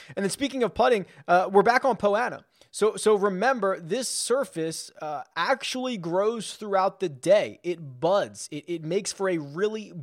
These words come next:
bumpy experience, especially late in the day. Combine that with the speed of the greens and some of the real awkward nuances that you get at Torrey Pines. Expect some five-footers to be missed,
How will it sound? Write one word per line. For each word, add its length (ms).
bumpy 480
experience, 800
especially 840
late 480
in 160
the 100
day. 380
Combine 520
that 260
with 220
the 100
speed 460
of 140
the 80
greens 440
and 140
some 160
of 80
the 100
real 420
awkward 500
nuances 920
that 180
you 80
get 320
at 200
Torrey 300
Pines. 640
Expect 420
some 160
five-footers 640
to 100
be 120
missed, 420